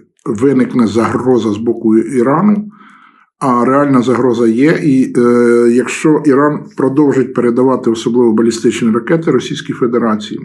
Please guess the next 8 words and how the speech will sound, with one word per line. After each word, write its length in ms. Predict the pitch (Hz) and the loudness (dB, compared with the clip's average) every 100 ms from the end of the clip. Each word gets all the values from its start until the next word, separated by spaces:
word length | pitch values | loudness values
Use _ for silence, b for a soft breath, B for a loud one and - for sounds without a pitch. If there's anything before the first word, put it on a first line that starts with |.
| - - | -16 -6
там 180 | 143 151 | -2 -2
може 200 | 143 139 | 0 0
трапитися 760 | 139 127 - 113 123 - 117 104 - _ _ _ _ _ _ _ _ _ - - | 0 -2 -2 -4 -6 -4 -4 -4 -12 _ _ _ _ _ _ _ _ _ -16 -12
щось 360 | - 123 - | -2 -2 0
інше, 380 | 156 139 - 123 | -2 -2 0 0
ніж 400 | 113 120 - - B B B B B B B | 2 0 -2 -10 B B B B B B B
оці 400 | 160 - - 117 - - | -12 -4 0 2 0 -6
протести, 640 | - 117 - 113 - - | -4 -2 0 -2 -4 -6